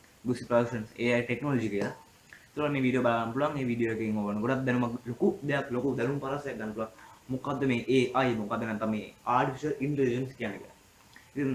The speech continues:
මම මේ වීඩියෝ එකේ බල-, බ-, පැහැදිලි කරන්න බලාපොරොත්තු වෙන්නේ නැහැ. මේක මම වීඩියෝ කරන පර්පස් එක තමයි මේ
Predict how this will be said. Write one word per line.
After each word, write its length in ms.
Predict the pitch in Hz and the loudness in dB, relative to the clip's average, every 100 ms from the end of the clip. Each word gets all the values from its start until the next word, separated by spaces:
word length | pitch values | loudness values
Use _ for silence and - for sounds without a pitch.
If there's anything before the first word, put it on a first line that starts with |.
| 120 | 4
මම 140 | 120 123 | 6 6
මේ 100 | 120 | 6
වීඩියෝ 180 | 120 117 | 4 4
එකේ 120 | 117 110 | 4 4
බල-, 180 | 110 - - - - 113 | 2 0 -12 -20 -8 0
බ-, 160 | 107 101 101 | 0 0 -4
පැහැදිලි 280 | 113 131 139 | 2 4 6
කරන්න 160 | 139 127 | 6 6
බලාපොරොත්තු 360 | 123 120 113 | 6 2 0
වෙන්නේ 240 | 110 107 127 | 0 2 2
නැහැ. 60 | |
මේක 120 | 131 127 | 2 2
මම 140 | 120 117 104 - - - - - - - - | 0 -2 -6 -10 -20 -20 -20 -20 -20 -10 4
වීඩියෝ 220 | 127 135 | 6 6
කරන 140 | 127 110 | 4 0
පර්පස් 260 | - 127 135 | 0 0 0
එක 60 | |
තමයි 140 | 127 120 | 2 2
මේ 100 | 110 | 0